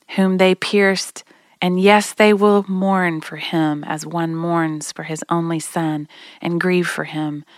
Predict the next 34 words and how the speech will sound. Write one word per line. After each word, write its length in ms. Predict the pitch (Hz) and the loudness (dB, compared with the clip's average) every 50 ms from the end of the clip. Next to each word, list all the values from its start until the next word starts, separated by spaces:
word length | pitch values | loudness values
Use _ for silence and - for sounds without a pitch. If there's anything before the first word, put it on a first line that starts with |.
| - - _ | -20 -10 _
as 160 | 170 165 160 | -6 -6 -2
one 220 | 160 160 160 160 | -2 -2 0 -2
grieves 400 | 156 - 160 156 151 151 - - | -2 -4 -4 -4 -4 -4 -6 -8
for 220 | - - - 160 151 | -10 -10 -8 -8 -8
a 60 | 147 | -8
firstborn." 800 | - - - 151 151 - - - - 156 147 147 139 143 139 143 _ _ _ _ _ _ _ _ _ _ _ _ _ _ _ _ _ _ _ _ _ _ _ _ _ _ _ _ _ _ | -8 -6 -6 -6 -6 -6 -12 -10 -10 -8 -8 -8 -10 -10 -14 -16 _ _ _ _ _ _ _ _ _ _ _ _ _ _ _ _ _ _ _ _ _ _ _ _ _ _ _ _ _ _
Note 220 | 190 190 190 190 175 | 0 2 2 2 2
here, 220 | - 208 185 180 | 2 2 2 2
too, 220 | - - - 185 180 | 2 2 2 2 4
that 160 | 170 170 170 | 4 2 0
in 140 | 165 160 156 | 0 -2 -4
pictograph 760 | - - - 196 - _ 196 196 - 190 190 202 - - | -6 -6 -6 -6 -2 _ -4 0 2 2 2 2 0 -2
you 140 | 180 180 170 | -2 -2 0
would 140 | 165 170 170 | 2 2 2
have 100 | 165 160 | 0 -2
seen 340 | - - - 185 185 185 180 | -4 -8 -4 -2 -2 -2 -2
here 520 | 175 - - 175 156 147 151 160 165 - _ _ _ _ _ _ _ _ | -4 -6 -4 -2 -2 0 -2 -4 -6 -10 _ _ _ _ _ _ _ _
the 140 | 185 175 - | -2 2 4
Aleph, 380 | 170 170 170 175 180 175 - | 4 4 4 2 2 0 -4
Tau 400 | - - 180 170 170 165 175 180 - _ - - _ _ _ - - _ | -6 -2 2 2 4 4 2 0 -4 _ -20 -20 _ _ _ -20 -6 _
as 180 | - 185 170 | 0 0 2
the 80 | 170 175 | 2 0
head 300 | 170 - - 190 185 190 | 0 2 4 4 6 6
of 120 | 202 202 | 6 6
a 100 | 220 240 | 6 2
bull 500 | 214 196 - 185 180 170 170 190 214 - _ _ _ _ _ _ _ _ _ _ _ _ _ _ _ _ _ _ _ _ | 2 4 2 2 4 4 2 0 -2 -4 _ _ _ _ _ _ _ _ _ _ _ _ _ _ _ _ _ _ _ _
and 160 | 180 175 165 | 0 0 0
a 60 | 170 | 0
cross, 760 | 165 - - - - 175 160 156 151 151 - - - - - _ _ _ _ _ _ _ _ _ _ _ _ _ | -2 -2 -4 0 2 2 2 2 0 -2 -8 -12 -12 -14 -16 _ _ _ _ _ _ _ _ _ _ _ _ _
which 180 | - 175 - - | -6 -4 -4 -4
some 300 | - - 190 175 175 175 | 0 2 2 2 2 0
scholars 440 | - - 185 170 170 170 165 165 | 0 2 2 4 4 4 2 0
would 160 | 170 170 160 160 | -2 -2 -2 -4
say 460 | - - 180 170 170 170 165 165 | -4 -2 0 2 2 2 2 0